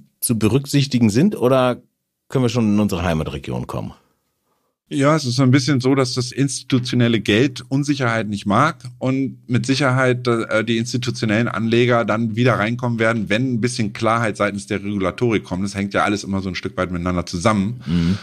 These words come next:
Speaker 2: Und dann werden wir einfach mal sehen, auch was immer interessant ist, wir hatten ja darüber gesprochen, dass das Volumen relativ schwach momentan ist, dass was passiert, wenn die großen Fondsverwalter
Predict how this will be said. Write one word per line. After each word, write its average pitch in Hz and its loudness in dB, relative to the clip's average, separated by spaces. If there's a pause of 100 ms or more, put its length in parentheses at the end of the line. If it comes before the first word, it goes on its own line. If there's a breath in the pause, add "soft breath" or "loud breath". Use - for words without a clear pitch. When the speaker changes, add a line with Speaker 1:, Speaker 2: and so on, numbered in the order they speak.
(120)
Speaker 2:
Und 92 0
dann 104 2
werden 113 2
wir 110 2
einfach 107 -4
mal 104 0
sehen, 113 0
auch 123 0
was 101 -4
immer 127 2
interessant 123 -2
ist, 120 -4
wir 101 0
hatten 101 -2
ja 104 2
darüber 98 2
gesprochen, 113 -2
dass 98 -4
das 95 -4
Volumen 104 2
relativ 95 0
schwach 117 -2
momentan 113 -2
ist, 107 -6 (720 loud breath)
dass 98 0
was 120 2
passiert, 123 2
wenn 107 2
die 101 0
großen 110 0
Fondsverwalter 113 0